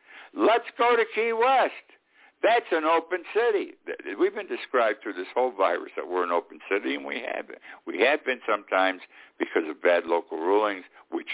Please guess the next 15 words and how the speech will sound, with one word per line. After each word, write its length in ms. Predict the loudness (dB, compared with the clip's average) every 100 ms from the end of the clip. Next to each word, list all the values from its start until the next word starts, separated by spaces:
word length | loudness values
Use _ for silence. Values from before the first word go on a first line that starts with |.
| -2
changed 460 | 0 0 -2 -12 -8
within 280 | -4 -2 -2
a 100 | 0
week, 240 | 0 0 -4
it 100 | -12
seemed, 240 | -12 -10 -2
all 200 | -2 -2
the 60 | -8
time. 200 | -12 -12 -16 _ -20 -20 -20 -20
Uh, 680 | -2 2 4 4 4 2 0 -4 -10 _ _ _ _ _ _
but 220 | 0 0 _ _ _ _
it's 160 | -4
an 80 | 2
open 320 | 2 2 -2 0
city. 420 | 2 4 4 2